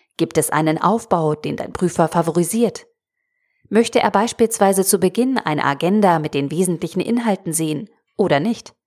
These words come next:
Bevorzugt er Folien mit viel Text? Mag er Bilder oder bevorzugt er eher puristische Folien?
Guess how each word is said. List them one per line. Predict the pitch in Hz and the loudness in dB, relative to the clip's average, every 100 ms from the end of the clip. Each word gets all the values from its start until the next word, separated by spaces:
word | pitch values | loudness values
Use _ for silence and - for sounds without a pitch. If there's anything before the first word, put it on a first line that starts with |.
| _ _ _ _ _ _ _ _ | _ _ _ _ _ _ _ _
Bevorzugt | 233 226 262 285 - - | 0 2 0 0 -6 -4
er | 214 | -4
Folien | - 214 247 220 175 | 0 2 4 4 2
mit | 165 | -2
viel | - 196 | 0 0
Text? | 190 190 - - - - _ _ _ _ - | 0 -2 -4 -8 -14 -20 _ _ _ _ -2
Mag | - 151 | -2 -2
er | 147 | -2
Bilder | - 226 226 170 139 - _ - | 4 4 4 2 -2 -8 _ -2
oder | 247 277 | 0 0
bevorzugt | 226 - 185 190 185 - | -4 0 0 2 -2 -4
er | 151 - | -4 -2
eher | 185 190 | 0 0
puristische | - 165 185 - 160 - | 0 -2 -4 -4 -6 -6
Folien? | - 165 156 139 | -2 0 0 -4